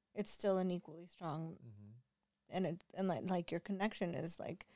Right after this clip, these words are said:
Speaker 1: closer, you're closer, right? Like, if you're, like, one end and the other person is the other end, you're, like, closer because of that fight.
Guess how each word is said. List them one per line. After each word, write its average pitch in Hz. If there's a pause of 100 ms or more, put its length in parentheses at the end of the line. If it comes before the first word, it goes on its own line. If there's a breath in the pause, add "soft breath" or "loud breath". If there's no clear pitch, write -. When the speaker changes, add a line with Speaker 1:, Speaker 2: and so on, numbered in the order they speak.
(1400)
Speaker 1:
closer, 185
you're 170
closer, 190 (760)
right? 156
Like, 175
if 180 (440)
you're, 202
like, 180
one 190
end 160
and 165
the 170
other 165
person 175
is 165
the 180
other 175
end, 170
you're, 175
like, 165
closer 180
because 175
of 165
that -
fight. -